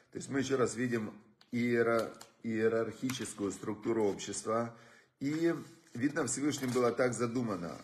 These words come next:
Почему он так задумал, мне непонятно. То есть, с одной стороны, на духовном уровне все люди равны, у всех есть душа, все от Всевышнего,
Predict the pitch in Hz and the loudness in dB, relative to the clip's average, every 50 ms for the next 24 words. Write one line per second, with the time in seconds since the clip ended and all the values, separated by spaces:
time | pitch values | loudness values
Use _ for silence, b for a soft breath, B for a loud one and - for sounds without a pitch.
0 | - - - 117 120 - - 135 131 135 131 127 120 - 127 113 107 92 104 107 | -10 -4 0 0 0 0 -2 -4 -4 -4 -4 -4 -2 0 0 0 0 0 -2 -4
1 | 101 104 104 98 98 95 90 98 113 123 123 117 117 107 - 104 98 101 107 104 | -2 -4 -4 -2 -2 -4 -4 -2 -4 -4 -2 -2 -2 -2 -2 -2 -2 -2 -2 -4
2 | 101 - 117 113 110 110 - B B B B B B B B B - 120 110 104 | -4 -4 -6 -8 -8 -8 -12 B B B B B B B B B -2 0 0 2
3 | 104 - 120 120 175 175 165 - 156 123 123 117 117 117 113 120 117 110 123 127 | 2 0 0 0 0 -2 -2 0 0 2 2 0 0 -2 -2 -2 -2 -2 -2 -2
4 | 160 - 151 143 123 117 117 110 107 101 101 98 95 - 135 127 123 127 123 110 | -4 -4 -4 -4 -4 0 0 0 0 0 -2 -6 -6 -4 -4 -2 -2 -2 0 0
5 | 113 110 107 101 - - - 101 107 104 107 104 92 85 82 - - 117 113 110 | 2 2 2 2 0 0 0 0 2 2 0 -2 -4 -4 -4 -4 -4 -4 -4 -2
6 | 104 92 85 87 98 104 101 - 143 143 143 143 143 139 - - - _ _ _ | -4 -4 -4 -4 -6 -6 -4 -2 0 0 0 0 -2 -4 -8 -14 -20 _ _ _
7 | _ _ _ - - - 120 117 107 98 - - 101 92 101 107 104 104 - 127 | _ _ _ -10 -4 0 2 2 2 2 0 -4 -4 -4 -4 -4 -4 -6 -6 -4
8 | 131 135 139 147 151 | -4 -2 -2 -4 -4